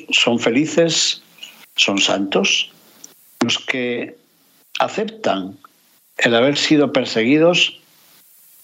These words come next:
tan solo por haber decidido mantenerse fieles a la causa de la justicia y a la causa de la rectitud.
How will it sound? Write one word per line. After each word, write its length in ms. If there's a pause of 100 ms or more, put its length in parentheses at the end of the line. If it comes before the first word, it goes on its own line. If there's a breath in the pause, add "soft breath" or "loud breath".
(340)
tan 200
solo 520 (120)
por 160
haber 260
decidido 500
mantenerse 520
fieles 760 (640 loud breath)
a 80
la 160
causa 340
de 80
la 60
justicia 680
y 60
a 40
la 120
causa 340
de 80
la 120
rectitud. 580